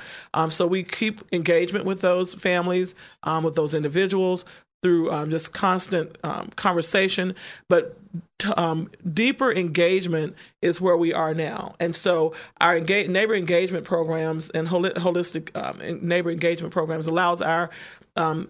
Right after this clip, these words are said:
social workers, if you will, to go into the home and begin to aid our families in creating, um, goal sheets and,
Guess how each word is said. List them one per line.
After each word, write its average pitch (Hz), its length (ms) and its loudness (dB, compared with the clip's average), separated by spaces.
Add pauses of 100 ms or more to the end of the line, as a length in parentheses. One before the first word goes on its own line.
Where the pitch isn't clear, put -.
social 214 500 0
workers, 165 320 0
if 160 100 -2
you 165 120 0
will, 160 220 2
to 160 120 -2
go 180 200 2
into 196 180 -4
the 175 100 0
home 160 440 -2 (380)
and 170 240 2
begin 180 300 2
to - 180 0
aid 196 220 4
our 180 140 2
families 170 500 2
in 165 340 -2
creating, 185 680 0 (340)
um, 156 280 0
goal 190 320 2
sheets 185 520 -4
and, 160 240 -2